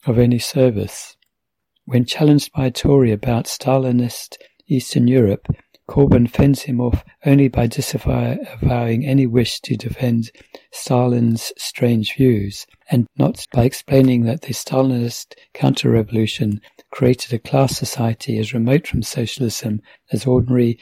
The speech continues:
contemporary capitalism, indeed more so. On the evidence, the Corbyn of two thousand fifteen had become heavily waterlogged ideologically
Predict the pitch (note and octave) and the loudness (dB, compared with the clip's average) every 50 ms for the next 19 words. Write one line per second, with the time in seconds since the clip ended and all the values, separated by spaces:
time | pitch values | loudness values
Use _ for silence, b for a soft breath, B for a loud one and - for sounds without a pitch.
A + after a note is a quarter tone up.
0 | B B B B - - - A#2 G#2+ - - C#3 C3+ - - - A#2+ - - - | B B B B -8 -4 -4 -4 -4 0 0 0 0 0 0 -6 -6 -6 -6 -8
1 | A#2 - - B2 A2 G#2+ - - A#2+ G#2+ G2 G#2 - _ _ - B2 A2+ B2+ C3 | -8 -6 -4 -2 -2 -2 -4 -6 -6 -6 -6 -6 -8 _ _ -6 -4 -2 0 0
2 | B2 A#2 - A#2+ B2 B2 B2+ B2 C#3+ - - A2+ G2 F#2+ - _ _ _ _ _ | 0 0 2 2 4 4 4 4 2 0 -2 -6 -6 -8 -12 _ _ _ _ _
3 | _ _ _ b b b b b b _ - D3 B2+ B2 C3+ D#3 F3+ D#3+ C#3+ B2+ | _ _ _ b b b b b b _ 2 4 6 6 6 8 8 6 6 6
4 | B2+ G#2+ - - - - - - _ _ _ _ - D3 - - D#3 E3 D#3+ - | 4 0 -2 -4 -6 -10 -12 -14 _ _ _ _ -14 -12 -2 2 2 4 4 4
5 | - B2+ B2 A2+ - - - - C3+ - D#3+ C3+ B2 - - B2 A#2 A2+ - B2+ | 2 2 0 -2 -4 -2 -2 -2 0 2 2 0 0 0 0 0 0 0 0 0
6 | B2+ - - - - C3 A#2 A#2 A#2 b b b b b b b - - - - | 0 0 -2 -2 -2 0 0 0 -2 b b b b b b b -20 -8 -2 0
7 | C#3 B2 - C3 B2 - - B2 A#2 G#2 A#2 C3 B2 C3 B2 A#2 A#2 B2 C3 C3 | 0 2 2 0 0 0 0 -2 0 2 0 0 2 2 2 4 4 2 2 2
8 | - - B2 A2+ G#2+ G2 G2 - - - b b b b - - C3 B2 A#2+ - | 2 0 0 0 0 0 -2 -6 -12 -18 b b b b -6 -4 -4 -4 -2 -2
9 | B2+ A#2+ B2+ C3 A#2 - C3+ - - - A#2+ G#2+ G#2+ | 0 2 2 2 2 0 -4 -6 -6 -6 -6 -6 -6